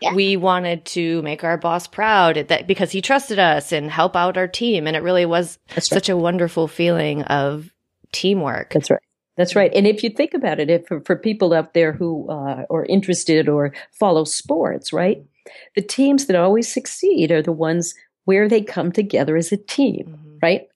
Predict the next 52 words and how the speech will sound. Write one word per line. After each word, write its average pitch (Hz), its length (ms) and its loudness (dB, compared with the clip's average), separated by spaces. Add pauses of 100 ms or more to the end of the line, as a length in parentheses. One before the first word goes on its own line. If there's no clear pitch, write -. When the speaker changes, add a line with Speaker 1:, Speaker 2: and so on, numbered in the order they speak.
Speaker 2:
Yeah. 175 280 -14 (120)
Speaker 1:
Where 160 180 0
there 170 240 4
aren't 196 280 0
all 185 160 2
these 180 220 -2
individual 202 540 -4
stars 151 840 -2
and 147 320 -2 (220)
it's 156 140 -4
sort 180 140 4
of, 165 140 2
okay, 160 500 0 (520)
some 180 280 2
people 254 440 -2
are 269 80 6
better 226 340 2
than 233 140 -2
others 240 340 -4
at 190 100 -2
X, 202 200 -2
Y, 202 160 -4
or 208 160 0
Z. 277 280 -2
Speaker 2:
Right. - 200 -6 (200)
Speaker 1:
But 185 120 2
when 190 120 4
you 180 80 4
come 208 260 -4
together 190 520 0 (240)
as 180 160 0
a 165 60 0
team, 220 560 2 (240)
you 208 160 2
know, 180 140 2
the, 160 220 -4 (160)
the 175 120 -4
sum 220 260 -2
of 196 80 2
the 175 60 0
parts 180 380 0
is 160 100 -8
bigger 180 280 -2
than 165 160 -4
the 151 80 -6
whole 160 460 2
<laughs> - 80 -8
kind 196 300 0
of 175 120 -4
thing, 160 240 -4
Speaker 2:
Right. 175 120 0
Speaker 1:
right? 202 260 2